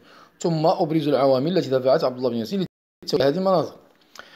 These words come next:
إذا من النص، آه، استخلص، آه، طبعا، آه، المناطق التي، آه، توجه إليها المرابطون بقيادة عبد الله بن ياسين هي سجل ماسة ودرعا. والعوامل التي دفعت عبد الله بن ياسين،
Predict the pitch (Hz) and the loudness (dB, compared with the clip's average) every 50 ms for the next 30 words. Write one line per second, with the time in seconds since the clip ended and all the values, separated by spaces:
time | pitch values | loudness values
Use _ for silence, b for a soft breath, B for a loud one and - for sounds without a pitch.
0 | B B B 175 156 190 220 220 226 220 220 214 208 208 202 202 196 196 196 240 | B B B -4 0 2 2 4 4 4 4 4 4 4 2 2 2 2 2 2
1 | 277 180 - - - - 214 185 175 175 175 170 165 165 180 175 - - 180 - | 2 2 0 -6 -10 -10 -10 -8 -4 -2 -2 0 0 0 -2 -2 -2 -4 -4 -2
2 | 170 170 165 - - 190 208 269 233 226 - - - 175 170 165 165 156 151 151 | -2 -2 -4 -2 2 4 4 4 4 2 -2 -6 -2 0 2 2 2 2 0 -2
3 | - 143 147 165 170 160 147 - - _ _ _ _ _ _ _ _ _ _ _ | -6 -4 -2 -2 -2 -2 -4 -6 -10 _ _ _ _ _ _ _ _ _ _ _
4 | _ _ - - 143 135 135 135 135 147 156 165 180 180 175 170 175 160 170 143 | _ _ -10 -4 0 2 2 2 4 4 4 6 6 6 4 4 0 -2 -4 -4
5 | 147 151 156 165 160 156 170 165 147 120 - - - - b b b b b b | -2 2 4 4 4 4 2 -2 -2 -4 -4 -8 -14 -20 b b b b b b
6 | b b _ 156 143 151 151 147 147 147 - 143 143 156 185 185 151 135 143 143 | b b _ -2 0 2 4 4 2 2 2 0 2 2 2 0 0 0 0 0
7 | 160 156 147 151 160 147 143 139 135 131 127 127 - 156 139 143 - 160 156 151 | 0 0 0 0 0 0 2 2 4 4 2 2 -2 -6 -8 -6 -2 0 2 2
8 | 147 131 - 135 123 127 123 127 127 120 107 113 113 110 104 101 - - 147 185 | 2 2 0 -2 -4 -6 -4 -2 -2 -2 -2 -4 -6 -6 -8 -8 -10 -10 -8 -6
9 | 170 139 131 143 175 240 285 277 - - - 165 131 123 143 131 127 127 127 123 | -4 -2 0 0 0 0 0 -2 -4 -6 -6 -6 -4 -2 -2 -2 0 0 0 0
10 | 117 - - 170 190 220 202 180 190 214 240 285 302 311 - - 175 175 170 147 | 0 0 0 2 2 4 4 4 4 4 4 2 0 -2 -4 -4 -2 0 2 2
11 | 113 107 92 - B B B B B B B B B - 143 131 156 185 202 202 | 2 0 -2 -4 B B B B B B B B B -4 -2 2 4 4 4 4
12 | 196 185 175 175 180 175 175 165 165 156 151 151 139 139 143 139 143 147 147 135 | 4 2 2 0 2 2 2 4 4 2 2 2 0 0 0 -2 0 0 0 0
13 | 113 120 143 147 147 143 139 135 135 - - 147 123 113 95 87 90 | 0 -2 -4 -4 -2 0 0 0 -2 -4 -6 -6 -6 -6 -6 -8 -12